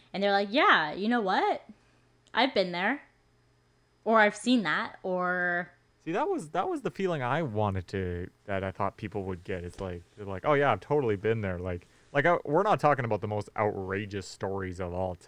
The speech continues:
Speaker 2: time. You know, this is stuff that probably happens every day to people. And I think just some, for some, for some people, I'm sure there's somebody out there, if they listen to this and they've, you know, never had that happen, they'd be like, "Oh my God, I'm glad somebody else felt that too." And that's, that's,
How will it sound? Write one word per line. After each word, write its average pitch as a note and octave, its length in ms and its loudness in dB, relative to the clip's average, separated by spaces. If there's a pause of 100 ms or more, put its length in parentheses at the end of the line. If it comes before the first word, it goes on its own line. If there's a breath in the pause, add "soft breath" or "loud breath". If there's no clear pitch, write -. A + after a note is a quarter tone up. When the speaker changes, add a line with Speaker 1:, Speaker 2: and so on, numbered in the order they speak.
(120)
Speaker 2:
time. F#2+ 540 -2 (500 soft breath)
You A#2 80 -4
know, A2 120 0
this C#3+ 80 -6
is D#3+ 120 -6
stuff D3+ 220 2
that G#2 200 -4
probably A2 380 -2
happens G#2+ 320 2
every A#2 180 0
day A2+ 160 -2
to C#3+ 80 -2
people. - 400 -8
And - 140 -12
I F#2+ 80 -12
think G2+ 220 -12 (120)
just F#2+ 240 -12 (160)
some, A2 200 -10 (200)
for A2 140 -4
some, C3+ 320 0
for B2+ 100 -4
some F3 240 2
people, C3+ 320 -2
I'm G2 60 -2
sure B3 160 2
there's G#3+ 120 2
somebody E3+ 400 2
out C#3 180 -2
there, G2 200 -2 (560 soft breath)
if A2 140 -14
they G#2 100 0
listen B2+ 300 0
to G#2 80 -2
this G2+ 400 -6 (160)
and F#2+ 160 -8
they've, F2+ 180 -6 (160)
you G2 80 -14
know, F2+ 100 -12
never A2 280 -4
had A2 340 -2
that G2+ 160 0
happen, G2+ 320 -2
they'd F#2 140 -8
be F#2+ 80 -8
like, F#2 100 -6
"Oh A#2 60 -8
my D3+ 100 -8
God, C#3+ 320 -8 (180)
I'm G2 120 -12
glad A#2 260 -2
somebody A#2 240 -4
else A2 140 -4
felt A2+ 200 -8
that G2+ 200 -8
too." G#2 180 -8
And F2 100 -12
that's, A#2 140 -14
that's, D3+ 240 -16